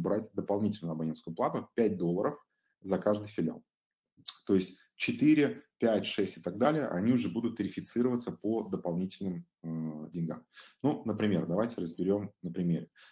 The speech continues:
Например, к нам заходит после первого октября, к нам заходит клиент, у которого есть десять филиалов. Значит, э,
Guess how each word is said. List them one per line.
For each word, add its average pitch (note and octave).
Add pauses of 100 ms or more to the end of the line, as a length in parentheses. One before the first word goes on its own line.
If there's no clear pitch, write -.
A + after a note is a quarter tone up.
(140)
Например, D#3+
к -
нам A#2+
заходит B2
после A#2
первого F#2+
октября, B2
к -
нам A2
заходит F#2
клиент, A2+
у E2
которого B2+
есть G#2
десять F#2+
филиалов. D#2+ (640)
Значит, G#2+
э, F2+